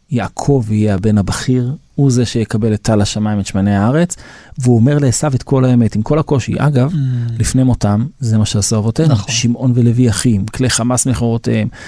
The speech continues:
Speaker 1: משה רבנו לא מברך את שבט שמעון לפני מותו. זאת אומרת, יש כאן,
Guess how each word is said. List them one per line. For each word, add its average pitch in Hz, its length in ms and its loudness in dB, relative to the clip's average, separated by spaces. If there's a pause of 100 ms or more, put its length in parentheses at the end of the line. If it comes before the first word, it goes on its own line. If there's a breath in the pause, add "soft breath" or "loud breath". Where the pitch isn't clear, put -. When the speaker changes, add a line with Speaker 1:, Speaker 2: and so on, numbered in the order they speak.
(920 loud breath)
Speaker 1:
משה 131 380 2
רבנו 139 480 2
לא 135 240 4
מברך 135 520 0
את - 80 -4
שבט 143 300 -2
שמעון 135 540 2
לפני 123 260 2
מותו. 120 320 0 (920 loud breath)
זאת - 160 -2
אומרת, 139 220 0
יש 170 120 2
כאן, 180 200 0